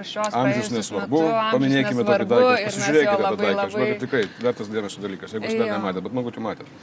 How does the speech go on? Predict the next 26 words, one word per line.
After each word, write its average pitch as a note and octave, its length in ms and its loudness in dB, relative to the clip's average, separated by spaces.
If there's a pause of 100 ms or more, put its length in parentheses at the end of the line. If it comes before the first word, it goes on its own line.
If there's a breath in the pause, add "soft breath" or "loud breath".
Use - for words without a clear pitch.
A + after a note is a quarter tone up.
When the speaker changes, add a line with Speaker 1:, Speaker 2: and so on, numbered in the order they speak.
(260 loud breath)
Speaker 1:
Labai A3+ 280 0
Speaker 2:
Ok. A#3 40 -2
Speaker 1:
didžiuojamės. A3+ 600 2
O - 20 -2
kita B3+ 280 0
tema, D#4 360 2
kuri C4+ 240 -2
man C#4 260 2
yra B3+ 180 4 (100)
įdomi, A3 400 -2
tai B3+ 100 -2
yra A#3+ 160 -2
darbuotojo A3 640 -2
patirtis G#3+ 500 -8
organizacijoje. G#3+ 960 -2
Speaker 2:
Mhm. F#4+ 300 -6 (380 loud breath)
Speaker 1:
Ir A3+ 100 -8
čia B3 220 0
aš B3+ 140 -4
jau A3+ 100 -6
su G#3+ 100 -10
savo G#3+ 480 -4
kolegomis G#3 680 -4
Latvijoje, G3+ 500 -4
Estijoje, A3 360 -8
Lietuvoje, G3+ 760 -2